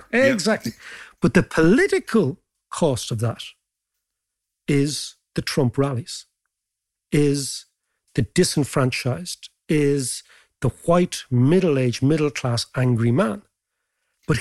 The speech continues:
Speaker 1: his fear, his fears are real.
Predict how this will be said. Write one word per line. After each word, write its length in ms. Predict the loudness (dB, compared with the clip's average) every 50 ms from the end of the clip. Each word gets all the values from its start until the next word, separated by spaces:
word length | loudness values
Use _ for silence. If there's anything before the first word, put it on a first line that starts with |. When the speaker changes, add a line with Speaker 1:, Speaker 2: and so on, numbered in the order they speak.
| -6 -4 -2
Speaker 1:
his 420 | 0 2 2 2 0 -2 -6 -10 -14
fear, 680 | -18 -20 -18 -18 -4 2 2 4 4 4 2 0 -2 0
his 200 | 0 0 0 0
fears 340 | 0 2 2 4 4 2 0
are 140 | -2 -2
real. 440 | 0 0 0 0 -2 -2 -4 -4 -8